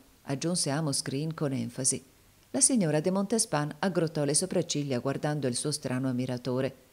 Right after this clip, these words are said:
"Il vostro amico dice almeno quello che pensa realmente, lui. Alle quattro di oggi vedremo se ci sono altri della sua stessa opinione, e in questo caso guai a coloro che presero un'ombra passeggera per una nube durevole." Ella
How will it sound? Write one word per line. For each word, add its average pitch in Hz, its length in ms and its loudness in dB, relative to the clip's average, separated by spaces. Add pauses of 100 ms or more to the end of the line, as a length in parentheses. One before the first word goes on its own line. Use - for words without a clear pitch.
(520)
"Il 247 120 6
vostro 240 260 8
amico 202 320 6
dice 180 280 6
almeno 170 340 4
quello 160 220 6
che 160 100 0
pensa 170 320 2
realmente, 170 600 4
lui. 143 300 2 (440)
Alle 208 180 6
quattro 233 320 8
di 220 120 8
oggi 226 280 8
vedremo 175 460 4
se 165 160 2
ci 170 120 0
sono 170 280 4
altri 165 320 4
della 160 180 4
sua 160 160 0
stessa 160 320 2
opinione, 165 580 2 (300)
e 160 120 0
in 160 80 2
questo 175 280 4
caso 190 600 4 (180)
guai 180 360 8
a 180 100 8
coloro 202 500 8
che 185 160 2
presero 180 440 6
un'ombra 175 380 4
passeggera 160 800 4
per 180 220 4
una 180 160 4
nube 208 320 6
durevole." 123 540 2 (760)
Ella 214 320 4